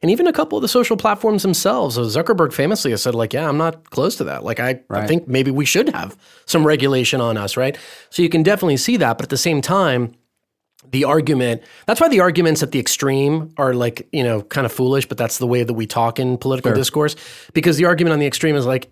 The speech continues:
Speaker 1: "Look, if I have to fill out eighty-seven sheets of paper to have a brainstorm, like, I'm just not having the brainstorm.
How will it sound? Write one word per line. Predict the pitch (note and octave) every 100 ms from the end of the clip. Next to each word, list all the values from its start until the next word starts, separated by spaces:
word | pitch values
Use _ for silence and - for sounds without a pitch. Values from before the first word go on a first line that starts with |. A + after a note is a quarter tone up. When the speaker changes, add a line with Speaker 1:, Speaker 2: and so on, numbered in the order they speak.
| _
Speaker 1:
"Look, | G#3+ E3 D#3+ -
if | -
I | G#3
have | A#3+
to | G3
fill | - G3
out | F#3 E3+ E3+ D#3
eighty-seven | D#3+ E3 - E3 D#3
sheets | C#3+ D#3 D#3
of | D#3
paper | C3+ A#2+ D#3+ E3 E3 - _ -
to | B2
have | C#3
a | B2+
brainstorm, | C3+ C#3+ D#3+ G3+ G3 G#3+ G3+
like, | D#3 D3
I'm | D#3+
just | C#3
not | C#3+
having | A#2+ G#2
the | G2
brainstorm. | G#2 G2+ - B1+ G#2+